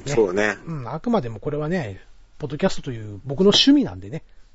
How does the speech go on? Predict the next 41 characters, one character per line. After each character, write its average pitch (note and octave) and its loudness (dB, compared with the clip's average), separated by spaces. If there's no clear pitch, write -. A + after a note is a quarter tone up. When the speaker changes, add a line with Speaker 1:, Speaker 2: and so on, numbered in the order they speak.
Speaker 1:
ま G3+ -8
あ、 - -12
そ - -10
こ F#3+ -4
に、 F3+ -2
Speaker 2:
う A2+ -16
ん。 G3+ -14
Speaker 1:
ね、 F3+ -4
付 - -10
き - -8
合 D#3+ 2
わ F#3+ 0
す - -8
わ C#3+ -6
け A2 -8
に G2+ -8
も G2 -8
い G2+ -10
か A#2+ -8
な A#2+ -4
い A2+ -6
し、 - -8
振 A#2 -10
り D3 0
回 F#3+ 8
す A3 -2
わ F3 -2
け A#2+ -8
に G2+ -10
も F#2+ -10
い G2 -10
き - -12
ま A#2 -6
せ C3 -10
ん C#3+ -10
の C#3+ -10
で G2+ -14
ね。 D3 -16
Speaker 2:
う G2+ -12
ん。 - -12
Speaker 1:
う G3 -12